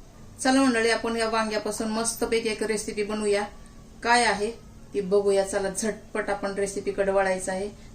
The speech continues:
सर्वात आधी आपण काय करूया, थोडे मसाले वाटून घेऊया. मसाल्यामध्ये आहे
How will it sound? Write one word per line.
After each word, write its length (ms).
सर्वात 340
आधी 160
आपण 220
काय 180
करूया, 340
थोडे 160
मसाले 460
वाटून 360
घेऊया. 380
मसाल्यामध्ये 840
आहे 280